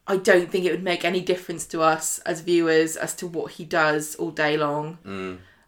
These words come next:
Speaker 1: I think it would be, I think it would be a fairly seamless transition between him going, "I'm off to the vicarage," to, "I'm off to the headquarters."
Speaker 2: I mean, he could get a job in Gregory Pope, couldn't he?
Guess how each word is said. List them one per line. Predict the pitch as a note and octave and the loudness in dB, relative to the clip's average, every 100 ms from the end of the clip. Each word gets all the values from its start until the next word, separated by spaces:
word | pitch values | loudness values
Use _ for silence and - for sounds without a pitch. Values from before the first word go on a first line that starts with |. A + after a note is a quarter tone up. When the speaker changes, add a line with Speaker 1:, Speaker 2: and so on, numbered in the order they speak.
| _ | _
Speaker 1:
I | F#3 | -6
think | - F3 - | -4 -4 -4
it | F#3 | -4
would | E3 | -4
be, | E3 E3+ - | -2 -4 -6
I | |
think | F3 A3+ G#3+ | -4 -2 0
it | |
would | F3+ F3+ | 0 4
be | F3 | 2
a | |
fairly | E3+ G3 F3 E3 | 2 4 4 4
seamless | E3+ - F#3 E3+ D#3+ D#3 | 0 -2 -2 0 -2 -4
transition | - E3+ E3 E3 E3 D#3 C#3+ D#3 | -4 -4 -2 -6 -4 -2 -2 -4
between | D#3+ - D#3 D3 D3 D#3 D#3+ - - _ _ | -8 -4 -2 -2 -6 -10 -14 -20 -20 _ _
him | F#3+ D#3+ D3+ D#3 D#3 - G#2 G#2 A2+ D#3 - | -2 0 0 -6 -10 -14 -18 -18 -16 -16 2
going, | F3 E3 E3 | 4 6 4
"I'm | C3 D#3+ E3 | 2 0 0
off | D3 D#3+ - - | -2 -4 -6 -10
to | F3 | -4
the | D#3+ D#3 D3+ - _ - - _ _ _ _ _ | 0 0 0 -8 _ -20 -20 _ _ _ _ _
vicarage," | - - D3 A#2+ C#3+ D3 - - | -4 -2 -4 -4 -4 -4 -10 -10
to, | F3 D#3+ D#3 D3+ D3+ - - _ | -4 -2 -2 -4 -6 -12 -20 _
"I'm | E3 E3+ | -2 0
off | D#3+ D#3 - | 0 -2 -6
to | F3+ | -2
the | D#3 D#3 C#3+ - _ _ - | 2 2 0 -6 _ _ -10
headquarters." | F3+ D#3 - D#3+ D3+ - C3+ D#3 - - - - | -8 -6 -6 -4 -4 -4 -4 -6 -8 -16 -14 -4
Speaker 2:
I | |
mean, | B2+ D3+ | -2 0
he | |
could | D#3+ F#3 - | 2 0 2
get | A2+ | 0
a | A2 | 0
job | - G2+ G2+ | 0 -2 -2
in | F#2 | -4
Gregory | G2+ F#2 G2 F#2 | -2 -2 -2 -2
Pope, | A#2+ A#2 F#2 - | -2 -2 -2 -4
couldn't | B2 F2 D#2 | -8 -8 -8
he? | C#2+ D#2+ | -10 -12